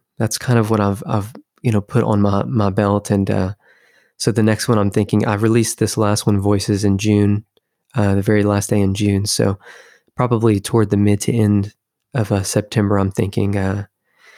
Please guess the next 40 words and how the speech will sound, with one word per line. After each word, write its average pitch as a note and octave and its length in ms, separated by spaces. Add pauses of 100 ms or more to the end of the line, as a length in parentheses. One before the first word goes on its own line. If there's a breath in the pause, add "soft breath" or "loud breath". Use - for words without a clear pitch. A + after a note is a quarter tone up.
(360 soft breath)
yeah. G#2 180
So A2 180
I'm, B2 160
I'm C3+ 120
always, C#3+ 480 (1000)
you B2 80
know, G#2 180
I'm B2 160
a C3+ 60
big, D3+ 260
like, G#2+ 340
I'm A#2 100
a A#2 60
big D3 160
tone A2 280
guy. A#2 420
I, A2 120
I, A2+ 220
I'm A2 200
a G#2 100
guitar G#2+ 280
player, G#2 320
and, G2+ 220
uh, G2 200 (120)
any A2 200
guitar G#2 260
player G2+ 300
will G2+ 100
understand, G2+ 600
you G2+ 60
know, G2+ 260
um, G2+ 360 (640 loud breath)
we're - 80
kind A2+ 140
of G2+ 80
always G2+ 380 (440)
searching G#2+ 440
for G2 300
sounds, A2 560
and, F#2+ 240